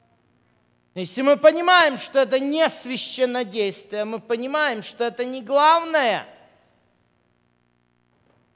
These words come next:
С другой стороны, мы часто не понимаем слово «чаша». Слово «чаша» — это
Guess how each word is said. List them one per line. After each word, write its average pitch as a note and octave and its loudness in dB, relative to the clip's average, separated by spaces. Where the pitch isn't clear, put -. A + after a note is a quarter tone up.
С C3+ -20
другой F#3 0
стороны, F#3+ -4
мы F#3+ -6
часто F3 -4
не A3+ 4
понимаем G3+ -2
слово A#3+ 0
«чаша». D#4 2
Слово C#4+ 2
«чаша» — F3 -4
это A3+ -2